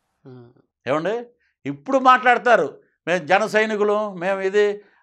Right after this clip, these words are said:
Speaker 2: ఆ, ఏదేదో మాట్లాడేస్తుంటారు. ఇప్పుడు ట్రోలింగ్ చేసే వాళ్ళ గురించి మనం మాట్లాడుకోవాల్సిన అవసరం లేదు.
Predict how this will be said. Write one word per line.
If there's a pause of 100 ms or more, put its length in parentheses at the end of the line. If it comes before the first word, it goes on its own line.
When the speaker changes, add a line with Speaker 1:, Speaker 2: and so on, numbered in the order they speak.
Speaker 2:
ఆ,
ఏదేదో
మాట్లాడేస్తుంటారు.
ఇప్పుడు
ట్రోలింగ్
చేసే
వాళ్ళ
గురించి
మనం
మాట్లాడుకోవాల్సిన
అవసరం
లేదు.